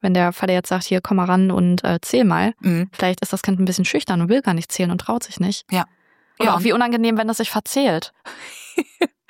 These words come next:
Speaker 2: Ja, das wär, glaub ich, meine Angst immer gewesen. Meine Kinder wären echt bockig gewesen
Speaker 1: <laughs>
Speaker 2: und hätten keine Lust gehabt, jetzt vorzuzählen. Das
Speaker 1: Ja.
Speaker 2: ist
Speaker 1: Doof.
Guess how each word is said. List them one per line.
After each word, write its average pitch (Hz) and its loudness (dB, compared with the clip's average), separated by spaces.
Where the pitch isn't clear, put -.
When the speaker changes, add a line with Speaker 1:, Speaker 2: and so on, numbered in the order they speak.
Speaker 2:
Ja, 233 2
das 214 -2
wär, 180 2
glaub 170 -2
ich, - -4
meine 160 -2
Angst - -6
immer 165 0
gewesen. 156 -2
Meine 160 -2
Kinder 180 0
wären 147 -2
echt - -6
bockig 139 -2
gewesen 165 0
Speaker 1:
<laughs> - -8
Speaker 2:
und 175 -2
hätten 165 -2
keine 160 0
Lust 147 -4
gehabt, 160 -4
jetzt - -4
vorzuzählen. 151 -2
Das 208 0
Speaker 1:
Ja. 202 2
Speaker 2:
ist - -10
Speaker 1:
Doof. - -10